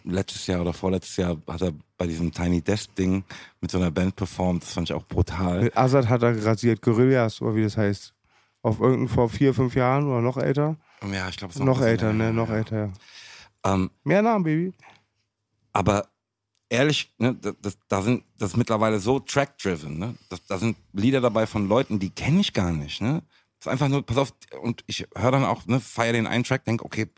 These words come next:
Speaker 1: boah, krass, ich muss noch mehr von dem hören. Und die anderen Sachen turnen mich dann gar nicht so sehr wie das eine. Ähm, deshalb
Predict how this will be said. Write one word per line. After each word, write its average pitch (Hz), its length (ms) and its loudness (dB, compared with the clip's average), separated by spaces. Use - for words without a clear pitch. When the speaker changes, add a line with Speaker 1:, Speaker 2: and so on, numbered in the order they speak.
Speaker 1:
boah, 95 300 -8
krass, 120 300 -6
ich - 100 -20
muss 139 100 -2
noch 131 80 -2
mehr 147 160 4
von 160 140 2
dem 117 180 4
hören. 113 220 4
Und 107 120 -2
die 117 80 2
anderen 127 180 4
Sachen 123 180 2
turnen 135 240 4
mich 139 100 0
dann 104 160 -2
gar 92 120 -2
nicht 90 140 -4
so 95 120 0
sehr 87 240 0
wie 85 100 -2
das 80 160 -4
eine. 82 400 -4
Ähm, 90 260 0
deshalb 104 380 -2